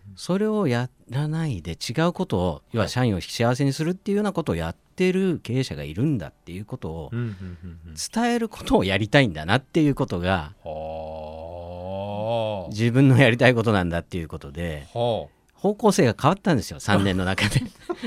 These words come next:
Speaker 2: <laughs> なるほど。はあ、はあ、はあ、はあ、はあ、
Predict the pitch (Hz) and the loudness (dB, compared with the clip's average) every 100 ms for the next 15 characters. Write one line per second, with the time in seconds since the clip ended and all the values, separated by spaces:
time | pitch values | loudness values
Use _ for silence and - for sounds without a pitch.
0 | 202 - 427 - 427 - 403 - 302 - | -8 -6 -4 -6 -6 -4 -4 0 -2 -2
1 | - 285 269 - 123 156 190 185 180 156 | -6 -8 -6 -4 2 4 4 4 6 6
2 | 131 120 - _ _ _ _ - - 220 | 4 2 -12 _ _ _ _ -10 -4 -2
3 | 202 196 196 160 175 160 | 0 0 0 2 2 2